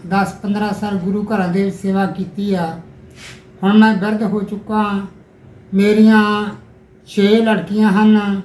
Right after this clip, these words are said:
ਚਾਰ ਲੜਕੀਆਂ ਦੀ ਸ਼ਾਦੀ ਬੜੀ ਮੁਸ਼ਕਲ ਨਾਲ ਕੀਤੀ ਹੈ, ਦੋ ਲੜਕੀਆਂ ਦੀ ਸ਼ਾਦੀ ਕਰਨੀ ਹੈ। ਗੁਰੂ ਰੂਪ ਪਿਆਰੀ ਸਾਧ ਸੰਗਤ ਜੀ,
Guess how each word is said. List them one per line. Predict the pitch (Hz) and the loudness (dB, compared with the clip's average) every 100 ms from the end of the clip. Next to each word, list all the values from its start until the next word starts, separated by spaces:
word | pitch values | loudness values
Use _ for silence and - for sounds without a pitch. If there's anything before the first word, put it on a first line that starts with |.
| - - - _ _ _ | -12 -20 -20 _ _ _
ਚਾਰ | - 208 220 | -2 2 2
ਲੜਕੀਆਂ | 233 214 - 214 214 | 0 -4 -4 -4 -2
ਦੀ | 214 | -2
ਸ਼ਾਦੀ | 185 202 185 208 202 | -2 -4 -4 -4 -4
ਬੜੀ | 202 214 | 0 0
ਮੁਸ਼ਕਲ | 208 202 - 226 | 2 -2 -2 -2
ਨਾਲ | 208 202 - 180 | -2 -4 -8 -10
ਕੀਤੀ | 214 - 233 196 | -10 -4 -2 0
ਹੈ, | 196 185 185 - - - - _ - - 147 | 0 -2 -6 -16 -20 -20 -20 _ -20 -20 -2
ਦੋ | 185 226 247 | 2 4 4
ਲੜਕੀਆਂ | 226 208 214 208 | 0 -2 -2 -2
ਦੀ | 214 208 | 0 0
ਸ਼ਾਦੀ | 202 185 175 208 208 208 - - - - - - - - | -2 -4 -4 -4 -4 -6 -8 -18 -20 -20 -20 -20 -12 -2
ਕਰਨੀ | 202 202 214 175 | 0 2 2 2
ਹੈ। | 175 139 - - _ - - - - - - - - - - | 0 -2 -10 -20 _ -20 -20 -20 -20 -20 -20 -20 -20 -20 -8
ਗੁਰੂ | 170 214 233 | 0 2 2
ਰੂਪ | 233 226 | 0 0
ਪਿਆਰੀ | 220 214 220 | 2 2 2
ਸਾਧ | - 208 220 | 0 -2 -2
ਸੰਗਤ | 220 220 208 226 | -2 -2 -2 0
ਜੀ, | 220 226 214 202 | 0 2 2 0